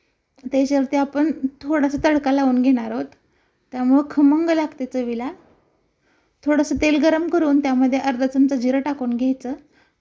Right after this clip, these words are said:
आणि दोन बेडगी मिरची मी इथं कट करून टाकून घेतल्यात. परतून घ्यायच्या त्या, गॅस बंद करायचा.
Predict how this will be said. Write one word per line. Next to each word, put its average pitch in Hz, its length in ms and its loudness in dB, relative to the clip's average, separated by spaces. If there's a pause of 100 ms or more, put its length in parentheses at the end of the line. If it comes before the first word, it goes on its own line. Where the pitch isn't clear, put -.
(1000)
आणि 254 200 6
दोन 294 320 2
बेडगी 285 300 2
मिरची 277 340 2
मी 277 200 4
इथं 269 180 -4
कट 330 240 -6
करून 254 300 -4
टाकून 254 380 -2
घेतल्यात. 262 340 0
परतून 320 460 2
घ्यायच्या 285 320 0
त्या, 254 160 -6 (180)
गॅस 262 180 -4
बंद 269 260 2
करायचा. 262 460 -2